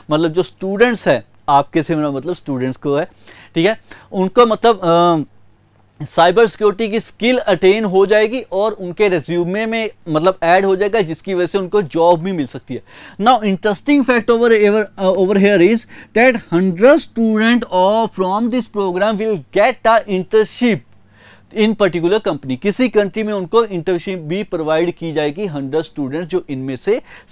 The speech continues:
सिलेक्ट होंगे। अब ये सारा का सारा प्रोग्राम किसके द्वारा कंडक्ट किया जा रहा है, कौन से मिशन के अंडर आ रहा है, वो भी हमारे पर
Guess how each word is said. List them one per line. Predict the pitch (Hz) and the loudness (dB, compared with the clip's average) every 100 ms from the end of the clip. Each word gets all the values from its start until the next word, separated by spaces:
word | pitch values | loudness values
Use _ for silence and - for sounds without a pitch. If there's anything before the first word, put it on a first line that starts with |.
| - | -4
सिलेक्ट | 151 147 - | -2 -2 -4
होंगे। | 156 117 98 _ - - - | -10 -10 -12 _ -20 -20 -6
अब | 214 240 | 0 0
ये | 294 294 | 0 0
सारा | 262 285 233 | 0 0 0
का | 254 | -2
सारा | 240 233 | 0 2
प्रोग्राम | 254 190 185 185 214 220 | 2 2 0 2 2 0
किसके | - 180 - 208 196 | -6 -10 -4 -2 2
द्वारा | 190 180 | 2 2
कंडक्ट | 180 180 180 - | 0 -2 -4 -4
किया | 185 180 | 0 2
जा | 175 | 2
रहा | 175 | 2
है, | 180 | 0
कौन | 180 165 170 | 0 -2 -2
से | - 185 | -2 -2
मिशन | 156 - 196 | -2 -4 -4
के | 180 190 | -4 -6
अंडर | 170 175 | -2 2
आ | 175 | 4
रहा | 170 | 4
है, | 175 | 2
वो | 135 147 | 0 -2
भी | 180 | -2
हमारे | 170 170 | 0 -2
पर | 175 185 | -2 -6